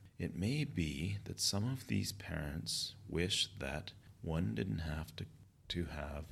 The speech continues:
specialized training to get a job and that their kid didn't have to be brainwashed into becoming a computer nerd. But what can they do? They can't change society, and their child may be unemployable if he doesn't have certain skills.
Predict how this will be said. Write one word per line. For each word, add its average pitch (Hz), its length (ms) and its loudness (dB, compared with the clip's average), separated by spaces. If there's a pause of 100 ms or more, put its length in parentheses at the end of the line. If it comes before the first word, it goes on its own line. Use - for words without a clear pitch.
(140)
specialized 85 800 0
training 78 360 0
to 87 80 -2
get 82 160 2
a 87 40 4
job 78 480 -2 (340)
and 90 120 2
that 80 100 0
their 82 160 4
kid 90 320 2
didn't 95 240 2
have 80 240 0
to - 60 -4
be 101 100 4
brainwashed 78 600 0
into 78 120 0
becoming 78 420 -2
a 85 40 -4
computer 117 360 2
nerd. 101 280 2 (480)
But 87 140 2
what 80 280 0
can 101 140 2
they 104 140 6
do? 117 300 4 (280)
They - 80 -8
can't 98 300 0
change 92 340 2
society, 80 600 0 (440)
and 87 100 0
their 80 80 2
child 101 400 2
may 95 140 6
be 85 160 4
unemployable 90 880 4
if - 140 -6
he 85 80 4
doesn't 82 260 4
have 71 160 4
certain - 320 2
skills. - 680 4